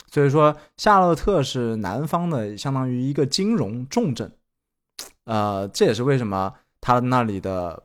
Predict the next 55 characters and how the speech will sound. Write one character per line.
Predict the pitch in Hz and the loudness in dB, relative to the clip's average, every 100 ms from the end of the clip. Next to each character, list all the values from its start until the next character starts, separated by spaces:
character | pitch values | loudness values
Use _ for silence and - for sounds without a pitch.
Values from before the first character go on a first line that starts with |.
| _ | _
包 | 107 | 0
括 | 104 117 98 | 0 -2 -4
房 | 87 107 | -4 -4
地 | 131 | -2
产 | 120 | -4
的 | 104 | -2
发 | 131 | 0
展 | 143 107 | 0 -2
啊， | 98 | -4
包 | 107 113 | -2 -2
括 | 117 | -2
刚 | 113 117 123 127 _ | -2 -4 -6 -10 _
开 | - 127 | -6 -2
花 | 123 127 | 2 0
说 | 127 127 | 0 0
的 | 120 | 0
这 | 104 113 | -2 -4
个 | 104 98 | -4 -4
Fintech | 95 160 170 185 131 | -2 -2 2 2 2
公 | 127 170 | 0 -4
司 | 143 170 | -4 0
啊， | 160 139 - _ _ - | 0 0 -8 _ _ 0
都 | 147 151 | 4 4
会 | 143 143 - _ _ | 4 4 2 _ _
把 | - 95 | -6 -4
总 | 101 82 | -4 -6
部 | 87 | -6
设 | 92 104 | -4 -4
在 | 90 | -4
那 | 85 | -8
里。 | 76 _ _ _ _ _ _ - _ _ | -12 _ _ _ _ _ _ -20 _ _
当 | - 170 | 0 2
时 | 175 | 2
去 | - - | 2 2
的 | 214 | 4
时 | 131 | 4
候， | 123 | 2
确 | 123 190 | 0 0
实 | 143 113 117 - _ _ _ | 0 0 -2 -6 _ _ _
这 | 147 | 0
个 | |
城 | 147 131 131 | 0 0 0
市 | 143 202 | 2 2
给 | 131 | 2
人 | 104 | -2
的 | 143 | -2
感 | - 90 | -4 -6
觉 | 87 113 | -2 0
也 | 117 | 0
是 | 131 | -2
非 | 143 202 | 0 0
常 | 135 | 2
的 | 170 | -2
好 | - - | -4 -8
啊。 | - 71 | -8 -10